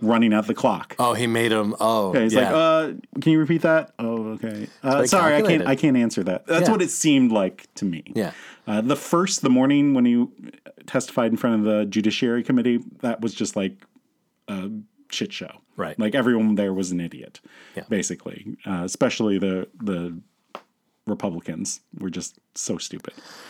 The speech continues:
Speaker 1: And
Speaker 2: Yeah.
Speaker 1: they're
Speaker 2: They're,
Speaker 1: like
Speaker 2: they're so old, they can't even open their old fucking mouths anymore.
Speaker 1: And here's the thing, like, the things they were talking
Speaker 2: To
Speaker 1: about,
Speaker 2: talk.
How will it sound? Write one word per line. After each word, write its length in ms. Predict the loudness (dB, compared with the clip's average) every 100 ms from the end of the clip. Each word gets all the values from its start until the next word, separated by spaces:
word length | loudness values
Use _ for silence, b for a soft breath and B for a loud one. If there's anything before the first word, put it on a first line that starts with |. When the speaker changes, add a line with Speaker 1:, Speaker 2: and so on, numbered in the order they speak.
| B B
Speaker 1:
And 120 | -2 0
Speaker 2:
Yeah. 60 |
Speaker 1:
they're 300 | -2 0 4
Speaker 2:
They're, 60 | 4
Speaker 1:
like 100 | 4
Speaker 2:
they're 140 | 2 2
so 340 | 2 0 0
old, 340 | 0 2 2 0
they 100 | 0
can't 220 | 0 0
even 120 | 2
open 220 | 0 0
their 140 | 0 2
old 260 | 0 -2
fucking 400 | -2 -2 0 0
mouths 320 | 2 2 0 0
anymore. 540 | 0 0 -2 -4 -4 0
Speaker 1:
And 180 | 0
here's 220 | 4 4 4
the 60 |
thing, 220 | 2 2
like, 180 | 4 2
the 80 | -2
things 340 | 0 4 4 4
they 80 |
were 100 | 2
talking 360 | 2 2 2 2
Speaker 2:
To 60 | 2
Speaker 1:
about, 320 | 4 2 0
Speaker 2:
talk. 180 | -6